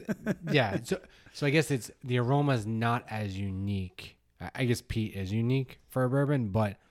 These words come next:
Speaker 1: it's not as unique as, as I like. Like, you know, we're not, you're, you're not getting those vanilla hints.
Speaker 2: No.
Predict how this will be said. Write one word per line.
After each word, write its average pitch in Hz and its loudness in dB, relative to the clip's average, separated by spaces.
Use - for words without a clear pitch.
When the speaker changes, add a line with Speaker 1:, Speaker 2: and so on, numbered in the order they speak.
Speaker 1:
it's - -4
not 113 4
as 104 -2
unique 104 -2
as, 92 -6
as 95 -6
I 95 -2
like. 85 -6
Like, 90 -4
you 104 -4
know, 95 -4
we're 95 -2
not, 104 0
you're, 110 2
you're 120 -2
not 113 2
getting 117 2
those 101 0
vanilla 95 -2
hints. 92 -4
Speaker 2:
No. 113 -8